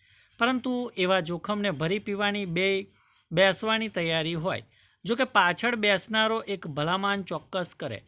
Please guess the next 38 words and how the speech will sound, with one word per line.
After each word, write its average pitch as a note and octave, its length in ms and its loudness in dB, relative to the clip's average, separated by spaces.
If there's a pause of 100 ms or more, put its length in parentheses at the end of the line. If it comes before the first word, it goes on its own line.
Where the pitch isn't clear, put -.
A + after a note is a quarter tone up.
(360)
કે E3 60 -4
"હું F#3+ 180 0
કેરિયર G#3 400 2
ઉપર A3+ 280 0
બેસું, G3 420 0
પછી G#3 240 -4
તારે G3+ 280 2
હેન્ડલ F#3 320 0
ઉપરથી G#3 360 -2
હાથ E3+ 360 2
નહીં A3 140 -2
લઈ G#3 180 0
લેવાનો, D3+ 460 0 (560)
તો G#3+ 180 2
જ F3+ 100 -4
બેસું. F3+ 520 2 (320)
આ G#3+ 160 10
શરતે A3 480 4
પાડવામાં G3+ 720 0
પાછળ F3 400 -2
બીજા F3 340 -2
કોઈને F3+ 360 -4
બેસાડ્યો E3+ 520 -4
તોય G#3 240 -4
પડ્યો D#3 340 -4
નહીં." D3 200 -8 (640)
સાયકલ G#3 420 4
ચલાવી G#3 380 2
શક્યો G#3+ 360 -2
એવો G#3 460 2
ગર્વ G#3 520 0 (140)
એવો F#3 220 0
પ્રબળ G3+ 340 0
હોય D#3 340 0
કે G3 140 -6
શરત F#3+ 320 -8
પાડી E3+ 340 -2
શકાતી. D#3+ 540 -8